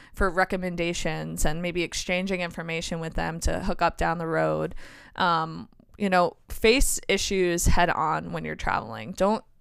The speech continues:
take a vacation just to completely escape what's going on in the world. Try to make someone's life a little bit better. Try to really learn about a community and take that home with you and, and make an impact.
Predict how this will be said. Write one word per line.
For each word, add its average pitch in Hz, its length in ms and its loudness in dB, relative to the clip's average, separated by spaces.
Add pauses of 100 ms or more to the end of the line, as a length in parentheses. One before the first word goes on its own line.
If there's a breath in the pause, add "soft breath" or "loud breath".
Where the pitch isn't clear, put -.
(160)
take 185 240 6
a 208 80 0
vacation 185 600 -2
just 165 220 -6
to 175 80 -4
completely 170 460 0
escape 170 400 -2
what's 180 160 -4
going 165 260 -2
on 165 140 -2
in 185 100 -2
the 196 80 -2
world. 214 360 2 (320 soft breath)
Try 247 200 2
to 285 200 -4 (200)
make 233 540 -8 (140)
someone's 226 400 -2
life 226 340 -4
a - 80 -2
little 202 200 2
bit 202 160 -2
better. 190 280 2
Try 190 380 0
to 202 680 -4
really 202 220 -2
learn 185 340 -4
about 185 260 0
a 208 60 -6
community 190 480 -4
and 175 140 -8
take 190 180 0
that 190 200 4
home 190 220 -4
with 208 200 -4
you 175 180 0
and, 175 220 -8 (280 loud breath)
and 208 120 2
make 226 160 2
an 220 80 0
impact. - 640 -6